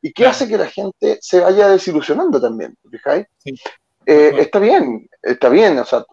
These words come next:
Speaker 1: to-, nadie te niega que te tomes, weón, algo, qué sé yo, pero no voy a ir a tocar raja, weón, en el escenario, ¿sí? Eso es respeto,
Speaker 2: Tal
Speaker 1: eso
Speaker 2: cual.
Speaker 1: desde,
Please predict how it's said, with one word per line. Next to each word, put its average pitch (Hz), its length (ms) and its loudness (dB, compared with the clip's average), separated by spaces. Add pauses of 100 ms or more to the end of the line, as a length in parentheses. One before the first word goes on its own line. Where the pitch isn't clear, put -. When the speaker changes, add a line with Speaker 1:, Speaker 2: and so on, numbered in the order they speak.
Speaker 1:
to-, 131 220 -2
nadie 135 180 0
te 131 120 -6
niega 147 200 2
que 135 80 2
te 123 80 -6
tomes, 123 300 -4
weón, 120 240 -2
algo, 139 340 0
qué - 80 -12
sé - 160 -12
yo, 156 160 0 (580)
pero 160 140 0
no - 120 0
voy 117 100 0
a 120 40 -4
ir 120 60 0
a - 40 -4
tocar 127 280 0
raja, 160 300 -2
weón, 117 260 -4
en 131 80 -4
el 117 60 -8
escenario, 202 520 -4 (160)
¿sí? 131 300 -18 (560)
Eso 196 260 2
es 202 60 4
respeto, 170 540 -2 (360)
Speaker 2:
Tal - 140 -6
Speaker 1:
eso 202 160 0
Speaker 2:
cual. 170 140 0
Speaker 1:
desde, 160 180 4